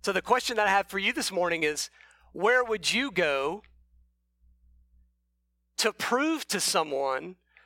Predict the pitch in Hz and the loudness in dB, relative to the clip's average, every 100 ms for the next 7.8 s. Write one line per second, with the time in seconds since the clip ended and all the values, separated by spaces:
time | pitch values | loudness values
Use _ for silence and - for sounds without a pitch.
0 | _ 156 185 196 190 208 220 214 233 226 | _ 0 2 2 0 2 2 0 -4 -4
1 | - 240 381 - - - - _ _ _ | -2 -4 -4 -6 -8 -10 -12 _ _ _
2 | _ _ _ _ _ _ _ _ _ _ | _ _ _ _ _ _ _ _ _ _
3 | _ _ _ _ _ - - 214 320 330 | _ _ _ _ _ -20 0 6 6 6
4 | 320 302 294 302 311 262 262 269 214 262 | 4 2 6 6 6 6 6 6 4 4
5 | 302 247 247 240 _ - - - - - | 6 4 2 -2 _ -20 -20 -20 -4 0
6 | 262 - - 294 370 - 262 220 208 202 | 2 4 6 6 6 4 2 4 4 4
7 | 214 220 - - - 269 311 311 | 2 -2 -18 -2 2 4 4 4